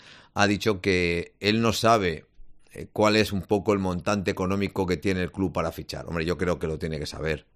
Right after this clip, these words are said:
A ver, yo soy entrenador y quiero saber cómo se mueve todo esto, a no ser de que él pase olímpicamente ya, que no creo. Ha matizado también el tema de, de Pierre Gabriel.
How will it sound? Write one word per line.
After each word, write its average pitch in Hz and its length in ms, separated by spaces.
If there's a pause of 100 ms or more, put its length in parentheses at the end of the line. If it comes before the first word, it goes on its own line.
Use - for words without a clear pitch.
(760)
A 73 80
ver, 78 80
yo 80 80
soy 95 160
entrenador 95 720 (340)
y 90 140
quiero 101 240
saber 92 500 (420)
cómo 90 220
se 87 140
mueve 85 260
todo 80 300
esto, - 320 (360)
a 85 120
no 85 100
ser 92 220
de 101 140
que 85 480
él 87 380 (380)
pase 92 240
olímpicamente 82 720
ya, 110 320
que 69 100
no 78 160
creo. 107 380 (880)
Ha 117 100
matizado 117 520
también 110 500
el 85 200
tema 92 300
de, 82 400
de 82 140
Pierre 85 220
Gabriel. 117 520